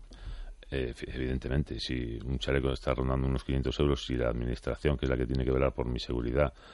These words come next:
y por la del resto de ciudadanos, no me hace, no me dota de un chaleco antibalas acorde a mi fisonomía, pues los agentes se lo compran. Pero bueno, también se compran otra serie de accesorios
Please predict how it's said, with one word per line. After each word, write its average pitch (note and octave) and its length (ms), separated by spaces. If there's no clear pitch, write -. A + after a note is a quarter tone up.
y C2 100
por B1+ 140
la B1 60
del A#1+ 100
resto C2 180
de B1+ 40
ciudadanos, C2 540
no C2 200
me C2 100
hace, C2 180
no C2 120
me C2 140
dota B1+ 280
de A#1+ 80
un B1 140
chaleco A#1+ 760
antibalas B1+ 640
acorde B1+ 400
a C2 40
mi C2 100
fisonomía, B1+ 500
pues A#1 220
los A#1 140
agentes A#1+ 300
se C2+ 60
lo B1 80
compran. B1+ 320
Pero B1+ 160
bueno, C#2+ 140
también A#1+ 240
se C#2 100
compran C2 260
otra B1+ 140
serie C2 180
de C2 60
accesorios C#2+ 540